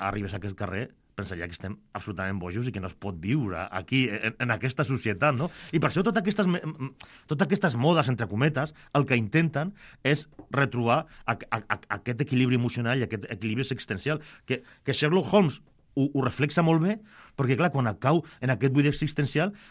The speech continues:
s'acaba tocant el violí, drogant-se, etcètera, perquè no ho suporta, necessita trobar un altre cas,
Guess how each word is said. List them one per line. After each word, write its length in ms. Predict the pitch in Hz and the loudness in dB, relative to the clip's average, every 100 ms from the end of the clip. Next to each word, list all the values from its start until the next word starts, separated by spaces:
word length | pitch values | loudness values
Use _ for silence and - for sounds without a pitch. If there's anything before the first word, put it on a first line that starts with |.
| - | -10
s'acaba 280 | 101 120 127 | -2 0 0
tocant 220 | 107 113 120 | 0 2 4
el 80 | |
violí, 460 | 110 117 135 156 156 | 4 2 4 4 4
drogant-se, 400 | 127 113 131 151 | 2 0 0 -2
etcètera, 300 | 139 127 170 | -4 -2 0
perquè 140 | 143 123 | 0 0
no 60 | 139 | 0
ho 20 | |
suporta, 320 | 165 127 127 | 0 0 0
necessita 420 | 156 131 135 151 185 - _ | 0 0 0 0 -4 -6 _
trobar 240 | 147 139 170 | 2 6 8
un 100 | 156 | 10
altre 220 | 147 139 117 | 8 6 4
cas, 240 | 127 160 | 2 2